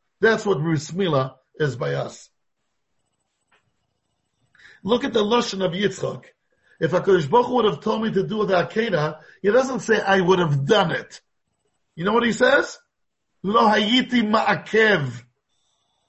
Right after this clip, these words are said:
I would allow it to be done to me. "Lo hayiti ma'akev." I would have not stopped it. Not I would have, he doesn't say "hayiti oseh."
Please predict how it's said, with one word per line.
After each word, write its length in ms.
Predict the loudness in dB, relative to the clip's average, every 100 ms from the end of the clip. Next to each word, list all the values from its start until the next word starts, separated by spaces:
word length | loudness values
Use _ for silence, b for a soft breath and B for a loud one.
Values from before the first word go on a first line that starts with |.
| _ _ _ _ _ _ -2
I 120 | 2
would 140 | 4
allow 500 | 6 4 4 4 4
it 140 | 2 2
to 80 | -2
be 180 | -2
done 340 | 0 2 2 0
to 120 | -4
me. 340 | -4 -6 -10 _ _ _ _ _ _ _ _ _ _ _
"Lo 580 | -2 2 4 4 2 -2 -2
hayiti 800 | 0 0 -2 -4 -4 -4 -4 -6 -6
ma'akev." 1080 | -2 0 0 0 -4 0 2 2 0 -6 -18 _ _ _ _ _ _ _ _ B B -4
I 100 | 0
would 140 | 4
have 120 | 2 2
not 200 | -4 -4
stopped 540 | -8 -2 0 0 -4
it. 160 | -8 -8 _ _ _ _ -2
Not 180 | 0
I 100 | 2
would 180 | 2 2
have, 160 | 2 -2
he 280 | -12 -2 0
doesn't 220 | 0 0
say 100 | 2
"hayiti 460 | 2 2 0 -2
oseh." 580 | -2 -4 -4 -2 -2 -4